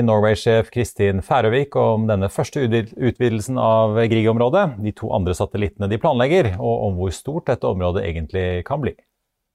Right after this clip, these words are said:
Kristin, velkommen, og takk for at, eh, du er med oss, og gratulerer, får jeg vel, eh, si. Du, det er, det er gått halvannet år nå siden du sto hos, eh, daværende olje- og energiminister, eh, eh,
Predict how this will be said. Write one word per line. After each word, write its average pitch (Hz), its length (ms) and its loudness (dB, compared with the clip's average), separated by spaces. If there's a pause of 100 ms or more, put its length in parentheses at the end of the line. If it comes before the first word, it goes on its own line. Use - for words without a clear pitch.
(500)
Kristin, 214 320 0
velkommen, 202 640 2
og 202 160 2
takk 180 160 -2
for 185 140 0
at, 185 180 -6
eh, 185 480 2
du 165 160 -4
er 175 160 4
med 165 140 2
oss, 185 160 -2 (100)
og 185 320 2
gratulerer, 165 560 0
får 180 160 0
jeg 170 80 -2
vel, 170 260 0
eh, 175 300 4
si. 220 240 -4
Du, 208 60 -2
det 196 100 2
er, 185 240 2
det 196 60 2
er 185 100 0
gått 165 160 0
halvannet 160 480 0
år 151 160 4
nå 151 60 4 (100)
siden 147 240 -4
du 151 80 -2
sto 143 220 -4
hos, 139 260 -2
eh, 139 160 4
daværende 127 380 2
olje- 113 180 2
og 113 60 2
energiminister, 110 880 -4 (100)
eh, 110 480 2 (480)
eh, 101 540 -8